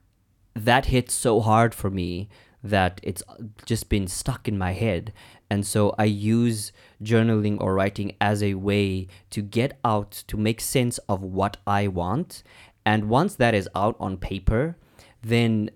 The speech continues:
um, you repeat it enough, it becomes part of who you are. But because it's not, like, stuck, like, in your fore-, um,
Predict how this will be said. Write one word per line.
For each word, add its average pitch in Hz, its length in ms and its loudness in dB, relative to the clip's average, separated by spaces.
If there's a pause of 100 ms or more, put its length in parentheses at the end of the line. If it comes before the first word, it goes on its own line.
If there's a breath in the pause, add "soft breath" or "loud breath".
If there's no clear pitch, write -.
(140)
um, 98 500 2 (140)
you 117 300 2
repeat 120 420 0
it 139 140 0
enough, 95 400 -2
it 110 160 -6
becomes 127 440 0
part 113 280 2
of 101 140 -2
who 107 100 -4
you 92 260 -2
are. - 340 -4 (360 loud breath)
But 117 200 2
because 147 400 2
it's - 160 -6
not, 123 200 -2
like, 107 140 0
stuck, - 380 -4 (100)
like, 90 380 -2
in 104 120 0
your 98 320 0
fore-, 123 540 4 (160)
um, 92 380 -4